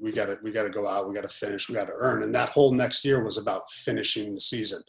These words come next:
We got to the next game, the Super Bowl. Um, we've already talked about what happened in oh seven, but,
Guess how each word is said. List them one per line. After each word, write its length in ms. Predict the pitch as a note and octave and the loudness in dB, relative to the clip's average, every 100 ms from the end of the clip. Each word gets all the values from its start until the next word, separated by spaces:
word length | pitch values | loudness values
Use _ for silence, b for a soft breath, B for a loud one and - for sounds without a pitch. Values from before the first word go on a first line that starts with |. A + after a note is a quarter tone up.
| B B B B B B B _ | B B B B B B B _
We 100 | B2 | 6
got 200 | C#3 C#3 | 8 8
to 80 | D3+ | 6
the 120 | C3+ | 6
next 260 | C3 B2 - | 8 8 8
game, 200 | C3 A#2+ | 8 8
the 60 | |
Super 320 | A2+ G#2 A#2 A2+ | 6 6 6 6
Bowl. 400 | A#2 A2+ G2+ - | 8 8 6 0
Um, 220 | G#2 G2+ G2+ | -4 -2 0
we've 160 | G2+ | 2
already 220 | A2 G#2 | 2 2
talked 280 | F#2+ A2+ G2+ | 0 -4 -4
about 260 | G#2 G2+ G2+ | -2 -2 -2
what 120 | F#2+ | -2
happened 360 | G2+ G2+ G2+ G2 | -2 -2 -2 -4
in 160 | F#2+ | -4
oh 80 | G2 | -4
seven, 540 | - A#2+ G#2 G2+ F#2+ - | -2 0 -2 -2 -6 -2
but, 240 | G2 - | -2 -2